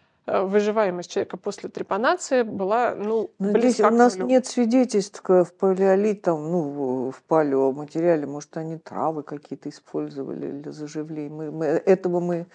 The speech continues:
Speaker 1: Да,
Speaker 2: не
Speaker 1: да.
Speaker 2: знаем.
Speaker 1: Но там,
Speaker 2: То
Speaker 1: я
Speaker 2: есть по
Speaker 1: думаю, что
Speaker 2: пыльце
Speaker 1: был
Speaker 2: обычно определяют, но тут, ну, Очевидно, что не было таких.
Speaker 1: Я думаю, что был просто комплекс, э,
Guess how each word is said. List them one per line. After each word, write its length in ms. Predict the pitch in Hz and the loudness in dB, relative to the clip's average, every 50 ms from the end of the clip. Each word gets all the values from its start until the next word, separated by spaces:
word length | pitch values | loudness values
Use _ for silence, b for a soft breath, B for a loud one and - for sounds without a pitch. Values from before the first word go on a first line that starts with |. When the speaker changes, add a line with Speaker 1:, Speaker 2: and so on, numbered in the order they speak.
| B B B B | B B B B
Speaker 1:
Да, 340 | 220 196 190 208 202 180 - 170 | -6 -4 -2 -2 -2 -4 -4 -4
Speaker 2:
не 120 | 170 175 | -4 -2
Speaker 1:
да. 20 | 170 | -2
Speaker 2:
знаем. 360 | 160 175 190 - - 127 - | -2 -4 -4 -4 -6 -6 -6
Speaker 1:
Но 100 | - 214 | -6 -4
там, 160 | 202 - 240 240 | -2 0 0 0
Speaker 2:
То 60 | 240 | -2
Speaker 1:
я 20 | |
Speaker 2:
есть 100 | 226 220 | -2 0
по 80 | 208 202 | 0 2
Speaker 1:
думаю, 240 | 202 214 220 214 196 | 6 8 8 8 8
что 80 | - | 6
Speaker 2:
пыльце 80 | - 320 | 6 10
Speaker 1:
был 80 | 302 254 | 10 10
Speaker 2:
обычно 500 | 185 165 180 165 - - - 175 156 151 | 10 10 8 6 6 2 2 4 4 4
определяют, 840 | 151 - 165 165 156 175 185 180 185 185 175 160 147 139 135 - - | 4 2 0 -2 0 0 2 4 6 6 6 6 4 2 0 -4 -4
но 300 | 170 175 175 170 165 165 | -4 -2 -2 -2 -4 -4
тут, 260 | - 185 190 - - - | -6 -8 -10 -10 -10 -12
ну, 600 | 160 156 - - - 165 170 165 170 170 147 - 143 - _ _ _ _ 147 | -12 -10 -12 -12 -12 -10 -10 -8 -8 -10 -10 -12 -16 -20 _ _ _ _ -20
Очевидно, 480 | 139 - - 151 139 151 175 175 160 | -16 -12 -8 -8 -8 -8 -8 -10 -12
что 180 | 160 - - 160 | -14 -12 -10 -10
не 160 | 156 156 143 123 | -8 -6 -6 -6
было 260 | - - - - - | -6 -8 -10 -10 -10
таких. 320 | - 87 - - - - - | -10 -12 -12 -12 -14 -10 -8
Speaker 1:
Я 400 | 202 196 175 165 175 220 269 302 | -6 -6 -6 -4 0 0 2 2
думаю, 240 | 311 311 285 262 | 2 0 0 0
что 220 | 247 - - 226 214 | 0 0 0 0 2
был 200 | 202 247 269 240 | 4 4 4 4
просто 300 | - 220 214 214 - - | 2 0 -2 -2 -6 -10
комплекс, 720 | - - 240 226 208 190 170 170 - - - - - - _ _ _ _ | -4 0 0 0 2 0 -2 -6 -8 -8 -10 -12 -12 -14 _ _ _ _
э, 480 | 220 190 190 185 180 175 175 175 185 | -4 -4 -2 -2 -4 -4 -6 -8 -10